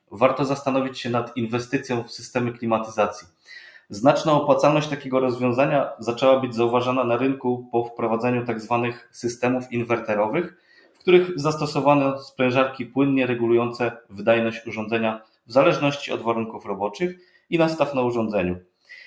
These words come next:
Agregat, czyli inaczej mówiąc jednostka zewnętrzna, rozpoczyna pracę na minimalnych obrotach, nie zaś na tak zwanym prądzie rozruchowym.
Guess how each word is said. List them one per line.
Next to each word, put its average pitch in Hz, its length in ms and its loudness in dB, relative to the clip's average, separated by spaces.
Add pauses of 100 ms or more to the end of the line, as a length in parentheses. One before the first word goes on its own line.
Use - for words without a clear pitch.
(300)
Agregat, 139 540 4
czyli 117 540 -4
inaczej 127 340 0
mówiąc 120 340 -2
jednostka 127 480 0
zewnętrzna, 120 680 -2 (280)
rozpoczyna 120 540 -2
pracę 131 340 0
na 113 320 0
minimalnych 120 600 0
obrotach, 101 580 -2 (220)
nie 139 160 2
zaś 147 200 2
na 131 80 0
tak 117 200 -2
zwanym 120 380 -2
prądzie 110 600 -2
rozruchowym. 107 760 -2